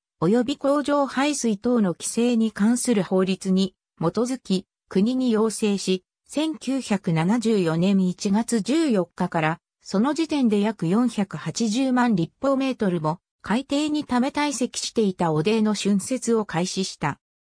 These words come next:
これを皮切りに、工場排水に規制を遵守させて、浄化処理を徹底させたり、さらなるヘドロの処理などの水質浄化の対策をいくつも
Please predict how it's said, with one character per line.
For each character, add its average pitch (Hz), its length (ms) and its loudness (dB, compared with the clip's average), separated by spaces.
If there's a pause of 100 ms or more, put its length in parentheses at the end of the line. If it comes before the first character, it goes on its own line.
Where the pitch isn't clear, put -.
(220)
こ 208 120 -2
れ 285 140 4
を 302 80 0
皮 277 300 0
切 254 100 -4
り 233 120 0
に、 226 220 0 (180)
工 262 280 0
場 285 180 0
排 285 220 -2
水 208 240 0
に 170 120 0
規 - 160 -8
制 262 220 0
を 247 140 2
遵 240 280 0
守 180 140 -2
さ 175 120 -6
せ 185 160 -2
て、 170 260 -4 (220)
浄 247 220 2
化 277 160 -4
処 294 160 0
理 262 140 2
を 190 100 2
徹 165 200 -6 (100)
底 220 160 2
さ 208 160 -2
せ 196 140 -4
た 208 140 0
り、 165 200 -2 (240)
さ 311 180 -2
ら 311 120 0
な 240 160 0
る 208 100 0
ヘ 175 180 -2
ド 202 120 0
ロ 277 100 2
の 254 140 0
処 302 140 -2
理 277 120 2
な 214 140 2
ど 202 120 2
の 165 160 2
水 214 220 -2
質 - 300 -6
浄 285 260 0
化 196 140 0
の 160 120 -2
対 196 260 -2
策 233 300 0
を 226 60 4
い 247 140 0
く - 120 -18
つ - 160 -4
も 160 220 -2